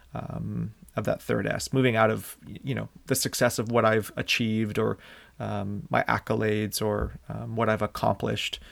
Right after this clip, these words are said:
move out of, like, all the hard work I've done, but what was it all for?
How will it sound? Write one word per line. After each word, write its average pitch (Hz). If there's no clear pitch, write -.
move 120
out 107
of, 104
like, 110
all 117
the 107
hard 113
work 131
I've 107
done, 107
but -
what 120
was 120
it 104
all 107
for? 107